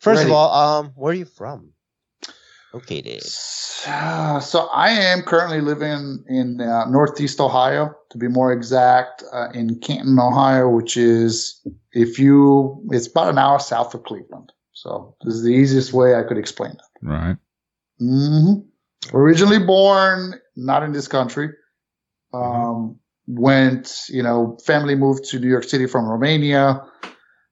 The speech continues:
Speaker 2: Then I went to college in Florida. And then we went, I went, did the smartest thing I ever did, or the dumbest, I don't know.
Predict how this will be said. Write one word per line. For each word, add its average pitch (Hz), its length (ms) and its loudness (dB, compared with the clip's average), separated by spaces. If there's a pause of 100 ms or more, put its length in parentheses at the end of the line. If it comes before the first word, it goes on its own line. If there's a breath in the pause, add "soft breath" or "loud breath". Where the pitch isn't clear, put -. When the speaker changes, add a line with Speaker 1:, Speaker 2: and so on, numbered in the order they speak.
Speaker 2:
Then 127 180 2
I 127 80 4
went 127 300 2
to 131 100 -6
college 127 340 0
in 113 100 -8
Florida. 135 920 0 (260)
And 117 200 -8
then 123 280 -2
we 123 120 0
went, 123 680 2 (240)
I 120 100 -4
went, 120 260 2 (200)
did 120 240 0
the 117 220 2
smartest 131 460 0
thing 131 160 0
I 120 100 2
ever 113 160 0
did, 135 300 2 (320)
or 165 160 2
the 120 120 -4
dumbest, 110 400 -2
I 127 120 0
don't 117 160 -4
know. 113 340 -2